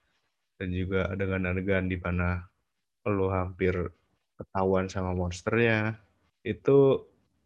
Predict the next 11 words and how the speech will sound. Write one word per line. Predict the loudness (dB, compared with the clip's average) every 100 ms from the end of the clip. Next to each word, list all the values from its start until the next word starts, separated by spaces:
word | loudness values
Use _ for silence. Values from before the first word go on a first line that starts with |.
| -20
tetap | -4 -2
memberikan | 0 0 0 -2 -2 -2 0
gua | 2 2 0 -4 -14 _ _ _
rasa, | 0 0 0 2 4 4 2 0
apa | -4 -4 -2
ya, | 0
rasa | 2 0 0 -2
panik | 0 0 0 2
yang | 2 2 0 -12 _ _ _ 0
baik | 2 4 0 -2
gitu. | -8 -10